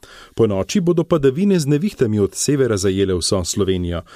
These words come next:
Zapihal bo okrepljen severni veter, na Primorskem zmerna burja, osvežilo se bo.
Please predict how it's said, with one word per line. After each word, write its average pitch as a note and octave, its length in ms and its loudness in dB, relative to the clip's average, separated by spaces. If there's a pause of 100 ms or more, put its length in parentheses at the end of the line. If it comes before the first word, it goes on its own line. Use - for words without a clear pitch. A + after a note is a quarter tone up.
(220)
Zapihal A2 420 -2
bo G2+ 160 2
okrepljen G2+ 680 -2
severni A#2 480 0
veter, B2 380 0
na G2 100 -2
Primorskem G2 540 0
zmerna G2+ 380 0
burja, B2 360 0 (340)
osvežilo B2+ 540 0
se - 140 -2
bo. F2+ 200 -4